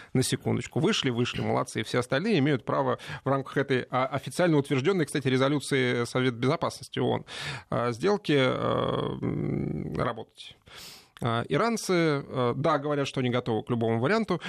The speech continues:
Более того, они ещё интересную там сделали заявление, что они, э, в целом слышат те претензии, которые звучат из Вашингтона, и они готовы по этим вопросам разговаривать с региональными государствами, со своими партнёрами по региону, но не с теми, кто из-за океана им пытается что-то навязывать. А если ус-,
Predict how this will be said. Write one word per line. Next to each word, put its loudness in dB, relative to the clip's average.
Более 4
того, 2
они 0
ещё 0
интересную 0
там 0
сделали 2
заявление, 2
что 0
они, 4
э, 0
в -20
целом 4
слышат 0
те 2
претензии, 2
которые 0
звучат -2
из 2
Вашингтона, 2
и 4
они 0
готовы 2
по 0
этим 0
вопросам 0
разговаривать 2
с -10
региональными 4
государствами, -4
со -12
своими 2
партнёрами 0
по -4
региону, 2
но 6
не 4
с -4
теми, 2
кто 2
из-за 4
океана 2
им 2
пытается 0
что-то -4
навязывать. -2
А 0
если 2
ус-, 4